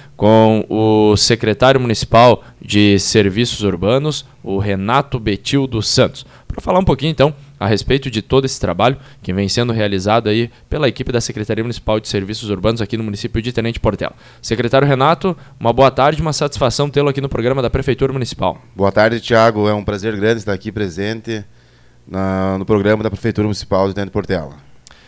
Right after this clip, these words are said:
Speaker 1: Ah, secretário Renato, a gente sabe, né, que a administração municipal realizou aí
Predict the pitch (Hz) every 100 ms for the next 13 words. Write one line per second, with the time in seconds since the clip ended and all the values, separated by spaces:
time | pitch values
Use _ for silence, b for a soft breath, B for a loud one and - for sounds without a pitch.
0 | b b - 147 143 180 180 185 214 202
1 | 135 170 175 131 151 - 117 120 147 123
2 | 117 131 131 120 113 - 110 113 120 113
3 | 117 107 127 127 - 113 127 123 120 101
4 | 117 123